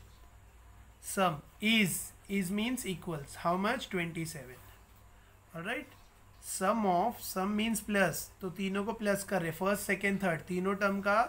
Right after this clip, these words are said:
सम किया। ठीक है, is twenty seven। अब क्या होगा, यहाँ पे मैं देख सकता हूँ माइनस डी प्लस डी कैंसिल हो रहा है,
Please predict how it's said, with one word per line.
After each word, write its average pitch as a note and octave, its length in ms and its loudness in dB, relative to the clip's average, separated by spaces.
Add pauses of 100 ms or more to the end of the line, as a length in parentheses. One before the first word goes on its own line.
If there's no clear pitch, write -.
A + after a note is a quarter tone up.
(120)
सम G3+ 340 4
किया। D3 320 -4 (220)
ठीक E3 200 -10
है, B3 160 -4 (480)
is A3+ 360 4
twenty G3 400 2
seven। B2+ 280 -12 (640)
अब D#3+ 200 -6
क्या G3+ 180 4
होगा, G3+ 640 4
यहाँ E3 240 4
पे F3+ 80 0
मैं F3+ 140 0
देख F3 200 2
सकता F#3 320 -2
हूँ F#3+ 120 4
माइनस E3+ 420 0
डी G3 120 2
प्लस F#3+ 360 0
डी G3+ 140 0
कैंसिल D#3+ 520 0
हो C#3 120 -8
रहा C3 120 -12
है, B2+ 60 -16